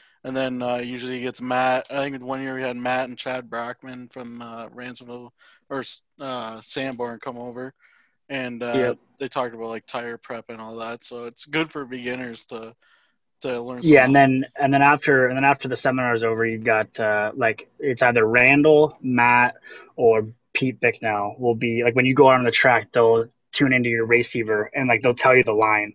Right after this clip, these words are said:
Speaker 2: They'll be like, "Okay, so you're gonna go in high. Okay, you're gonna lift. You're gonna punch the brake. You're gonna drive off." And, like, they, and then, like, like, after you do, like, five laps, they'll come back on. They'll be like, "Okay, this is what you're doing wrong.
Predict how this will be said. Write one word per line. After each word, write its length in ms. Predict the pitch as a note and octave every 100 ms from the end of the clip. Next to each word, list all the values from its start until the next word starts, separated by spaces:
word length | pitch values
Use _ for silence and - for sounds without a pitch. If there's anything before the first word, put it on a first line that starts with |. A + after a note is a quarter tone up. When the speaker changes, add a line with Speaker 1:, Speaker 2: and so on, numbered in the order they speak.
| - - - -
Speaker 2:
They'll 100 | C3
be 60 | B2
like, 120 | B2
"Okay, 280 | A#2+ C#3 A#2
so 80 | C3
you're 80 | B2
gonna 140 | A#2
go 200 | B2+ B2+
in 80 | B2
high. 320 | C3 C3 C3+
Okay, 140 | B2+
you're 80 | B2+ B2
gonna 80 | A2+
lift. 420 | A#2+ C#3 - -
You're 60 | C3
gonna 120 | A#2
punch 280 | A#2+ C#3 B2
the 60 | B2
brake. 380 | B2 B2 B2 B2+
You're 80 |
gonna 160 | A#2 A2
drive 340 | A2 B2 B2 A#2+
off." 380 | B2 A#2+ - - - - C#3
And, 60 |
like, 140 | C3+ -
they, 100 | B2+ B2 B2+
and 80 |
then, 60 | B2+
like, 160 | A#2+ - C#3
like, 200 | C#3+ C3+
after 300 | C3 C3 D3
you 40 |
do, 100 | C3+
like, 160 | B2+ -
five 240 | C3 B2
laps, 400 | B2 B2 A#2 -
they'll 100 | -
come 180 | A2+ B2+
back 220 | A#2+ A#2
on. 120 | B2+ A#2
They'll 80 |
be 60 | A#2
like, 100 | A#2
"Okay, 180 | - A#2+
this 140 | B2+
is 80 | C#3+
what 100 | C#3+
you're 80 | C#3
doing 200 | C3+ B2
wrong. 400 | B2+ B2+ B2+